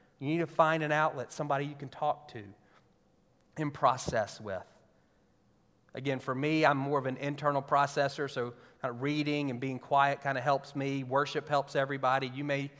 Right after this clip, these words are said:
need to find somebody you can talk with. If you're married, it, maybe your spouse, they may be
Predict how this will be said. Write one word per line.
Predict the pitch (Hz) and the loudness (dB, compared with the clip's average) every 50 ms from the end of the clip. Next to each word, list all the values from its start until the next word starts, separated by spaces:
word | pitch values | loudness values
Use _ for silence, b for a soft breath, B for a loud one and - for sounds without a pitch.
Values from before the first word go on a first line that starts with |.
| B B B B B B | B B B B B B
need | 139 135 131 123 | -4 -4 -4 -4
to | 120 | -6
find | - - 131 131 143 143 | -2 2 2 4 4 2
somebody | 139 - 143 135 143 139 135 139 | 0 -4 -2 0 2 2 2 2
you | 135 135 127 131 | 0 -4 -6 -10
can | 135 - 135 120 | -10 -10 -10 -10
talk | - - - 160 147 - - - | -10 -6 -6 -6 -6 -6 -10 -10
with. | 120 110 101 104 - - - - _ _ _ _ _ b b b b b b b b b _ _ _ _ _ _ _ _ _ _ | -8 -8 -8 -8 -12 -16 -20 -20 _ _ _ _ _ b b b b b b b b b _ _ _ _ _ _ _ _ _ _
If | - 127 - - | -14 -14 -8 -6
you're | 131 120 | -6 -4
married, | 123 127 131 135 139 143 151 147 147 151 - - | -4 -4 -2 -2 0 0 0 -2 -4 -10 -16 -16
it, | - 139 123 - - _ _ - - _ _ _ - | -10 -10 -10 -10 -12 _ _ -20 -20 _ _ _ -8
maybe | 127 127 135 143 143 139 139 139 - - - | -4 -4 -4 -2 -4 -4 -6 -6 -10 -12 -10
your | 131 127 | -10 -10
spouse, | - - - 143 139 135 135 135 - | -10 -2 2 4 6 6 6 4 2
they | - 127 | -2 -4
may | 127 131 123 | -2 -2 -4
be | 131 131 123 127 | -4 -6 -10 -10